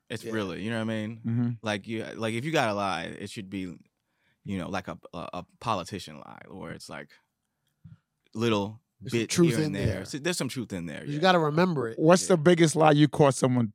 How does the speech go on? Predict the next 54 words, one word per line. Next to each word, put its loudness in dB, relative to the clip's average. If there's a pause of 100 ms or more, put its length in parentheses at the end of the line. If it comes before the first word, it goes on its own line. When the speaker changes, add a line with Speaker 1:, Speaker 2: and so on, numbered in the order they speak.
(120)
Speaker 3:
lying 2 (500)
to 2
you 8
about? 0 (1600)
Speaker 2:
Oh, 4
I 4
know 0
that 0
one. -12 (960)
Speaker 1:
Uh, 4
that 2
I 4
caught -2
somebody? -4 (220)
Speaker 3:
Yeah. 6
Speaker 2:
I 2
think 0
I 4
might 2
have 0
said 0
this -6
here. -8 (720)
Speaker 1:
Really? -8
What? -6
What, -14 (100)
Speaker 2:
Mine 4
was 0
this -2
Speaker 1:
anybody? -10
Speaker 2:
girl 2 (400)
I -4
was -2
dating, 0 (160)
and -8 (140)
I 0
told 2 (100)
her 2
I 2
wanted -2
to -2
break -2
up 2
with 0
her, -2 (300)
and -4
she -4
called 4
me -2
and -8
told -4
me -6
she -4
was, -4